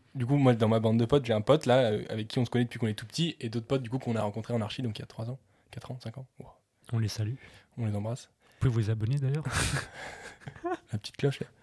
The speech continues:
Speaker 1: <laughs> Et en fait, euh, c'est trop facile parce que moi, du coup, je connais tout, du coup, euh,
Speaker 2: Hmm.
Speaker 1: et on était à la soirée, et là, moi, je dis, OK, on passe là-dessus. Et là, je commence à avoir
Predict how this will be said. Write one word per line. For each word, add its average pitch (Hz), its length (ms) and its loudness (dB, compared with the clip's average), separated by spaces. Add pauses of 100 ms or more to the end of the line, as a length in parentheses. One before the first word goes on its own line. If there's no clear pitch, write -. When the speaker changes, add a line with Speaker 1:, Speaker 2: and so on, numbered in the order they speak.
(500)
Speaker 1:
<laughs> - 40 -18 (760)
Et 123 120 4
en 110 80 6
fait, 156 240 6
euh, 110 880 6 (180)
c'est 123 80 -10
trop - 140 -2
facile 156 200 4
parce 123 140 -2
que 127 60 -2
moi, 117 100 4
du 110 80 -6
coup, 117 80 -4
je 117 60 -6
connais 110 160 0
tout, - 160 -10
du 113 120 -10
coup, 123 200 -2
euh, 131 260 2
Speaker 2:
Hmm. 113 80 -6
Speaker 1:
et 120 140 2
on 120 100 4
était 113 120 4
à 117 40 10
la 117 100 10
soirée, 135 400 6
et - 60 0
là, 117 80 4
moi, 123 160 4
je 107 60 -2
dis, 117 100 0
OK, 113 240 -2
on 117 120 0
passe 107 220 -4
là-dessus. 117 380 -4
Et 135 80 -6
là, 120 80 2
je 117 80 -4
commence 117 300 0
à - 20 2
avoir 110 320 0